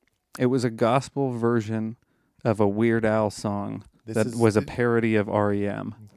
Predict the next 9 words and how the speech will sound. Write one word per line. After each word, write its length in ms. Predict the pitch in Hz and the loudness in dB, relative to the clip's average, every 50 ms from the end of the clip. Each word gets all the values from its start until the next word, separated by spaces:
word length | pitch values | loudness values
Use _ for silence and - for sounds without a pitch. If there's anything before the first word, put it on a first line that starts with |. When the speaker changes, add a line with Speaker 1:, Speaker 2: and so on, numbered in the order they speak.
| _ - - | _ -16 -10
Speaker 2:
Fuck 240 | - 147 151 - - | -10 -10 -10 -8 -8
you 320 | 131 123 123 123 120 - - | -6 -2 -2 -2 -2 -2 -2
and 240 | 101 90 90 92 | -4 -2 -2 0
your 360 | 92 90 90 87 87 90 - - | 0 0 0 0 0 -2 -4 -6
suede 480 | - - - - 107 107 107 107 101 90 | -8 -8 0 2 4 6 6 4 2 2
jacket. 460 | - 101 98 98 92 - 101 101 92 | 2 2 2 2 2 2 2 2 2
And 20 | 92 175 | 2 4
you're 80 | 123 - | 4 4
like, 160 | - - - | 4 2 -4